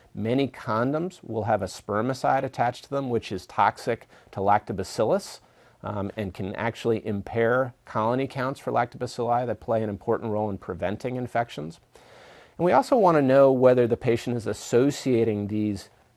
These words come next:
episodes with intercourse, because that frequently is a driver for the development infe-, of infection in premenopausal women. Lastly, on exam, we want particularly to look at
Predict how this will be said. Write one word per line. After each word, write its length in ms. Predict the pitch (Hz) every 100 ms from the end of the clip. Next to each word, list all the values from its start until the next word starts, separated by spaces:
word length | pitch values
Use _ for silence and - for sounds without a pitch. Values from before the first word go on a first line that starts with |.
| -
episodes 800 | 131 - 120 - 90 104 165 - _
with 540 | 101 101 113 139 - _ -
intercourse, 600 | 202 247 - - - - _ -
because 400 | 110 120 107 98
that 300 | 113 - -
frequently 520 | - 147 - - 113
is 140 | 107
a 40 | 101
driver 460 | 92 101 101 104
for 140 | - 101
the 100 | 104
development 420 | 101 95 92 98
infe-, 300 | 95 - - -
of 140 | 101
infection 520 | 98 98 90 - 98 90
in 180 | 104 95
premenopausal 880 | - 147 143 95 85 87 82 -
women. 280 | 87 78 - - _ - - - - -
Lastly, 560 | 110 131 160 165 175
on 100 | 147
exam, 600 | 123 104 113 120 139 156 -
we 100 | -
want 360 | 120 113 113 -
particularly 680 | 117 - 131 151 139 135 135
to 160 | - 107
look 260 | 117 113
at 260 | 113 104